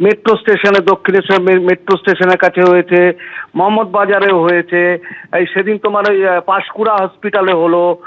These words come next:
আজকে এসএসকেএম হসপিটালে, পিজি হসপিটাল, এক নম্বর হসপিটাল,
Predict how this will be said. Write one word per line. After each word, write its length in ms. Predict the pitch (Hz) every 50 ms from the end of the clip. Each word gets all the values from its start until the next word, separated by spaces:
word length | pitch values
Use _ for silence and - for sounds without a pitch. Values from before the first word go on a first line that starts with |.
| - - - - - -
আজকে 440 | 160 190 180 180 190 226 220 220
এসএসকেএম 720 | 220 220 - 254 269 262 269 - - 285 294 302 277 254
হসপিটালে, 420 | 240 247 240 - 269 277 277 277 277 277 -
পিজি 340 | 269 269 269 254 285 294 277
হসপিটাল, 760 | 262 262 262 262 - - 277 262 247 247 220 196 165 127 - _ _ _ _ _ _ _ _ _ _ _ _ _ _ _ _ - _ _ _ _ -
এক 240 | - 208 240 240 - -
নম্বর 520 | 247 277 277 269 269 269 277 285 277 269 240
হসপিটাল, 720 | 233 247 240 - - 262 262 240 - 220 196 170 127 101